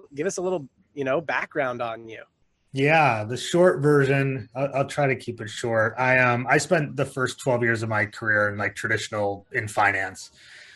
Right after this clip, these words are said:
Speaker 2: Um, but in two thousand thirteen, a buddy of mine from college came to me with an idea to start a, a ready-to-eat meal company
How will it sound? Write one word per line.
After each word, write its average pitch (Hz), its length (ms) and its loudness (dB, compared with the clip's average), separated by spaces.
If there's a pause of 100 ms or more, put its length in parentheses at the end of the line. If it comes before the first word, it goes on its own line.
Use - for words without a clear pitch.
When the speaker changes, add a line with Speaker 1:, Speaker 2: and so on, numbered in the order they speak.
(160)
Speaker 2:
Um, 113 220 -4
but 127 160 2
in 127 180 -2
two 160 180 -2
thousand 139 340 2
thirteen, 143 340 0
a 127 60 -4
buddy 127 220 0
of 127 60 -2
mine 127 180 -2
from 123 200 -12
college 120 720 0
came 127 220 0
to 123 80 -2
me 120 120 -2
with 120 160 0
an 117 40 -6
idea 117 540 2
to 113 120 -12
start 107 280 2
a, 104 360 0
a 104 280 -2 (160)
ready-to-eat 117 640 0
meal 110 200 -2
company 98 520 -12